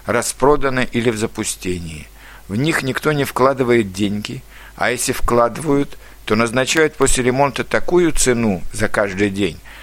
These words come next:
как на лучших курортах Швейцарии, что отпугивает многих потенциальных туристов. Отпугивает также туристов со средним доходом чрезмерная стоимость внутренних перелетов. Долететь до Байкала и обратно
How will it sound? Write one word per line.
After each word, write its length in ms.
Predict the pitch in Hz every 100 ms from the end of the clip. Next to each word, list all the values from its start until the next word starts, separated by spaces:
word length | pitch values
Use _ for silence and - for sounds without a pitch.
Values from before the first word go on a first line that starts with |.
| -
как 180 | - 110
на 120 | 113
лучших 360 | 120 156 - 139
курортах 480 | 139 123 139 127 104
Швейцарии, 720 | 120 117 - 98 95 113 135 - - - - -
что 240 | - 127
отпугивает 640 | 123 - - - 147 143 123
многих 380 | 110 117 120 -
потенциальных 720 | 107 101 92 - 95 95 -
туристов. 520 | 98 85 80 - 80 - - - - -
Отпугивает 720 | - 110 - 165 - 147 139
также 280 | - 147 -
туристов 500 | - 127 143 - 135
со 160 | - 110
средним 380 | 123 135 127 110
доходом 560 | 104 - 185 104 80 - - - - -
чрезмерная 680 | - 117 113 123 165 156 135
стоимость 600 | - - 151 147 143 -
внутренних 520 | 110 120 123 120 120 -
перелетов. 640 | 123 110 101 85 - 76 - - - - -
Долететь 520 | 95 117 131 160 135
до 80 | 127
Байкала 520 | 117 131 131 151 143
и 40 | 135
обратно 640 | 123 113 175 170 87 78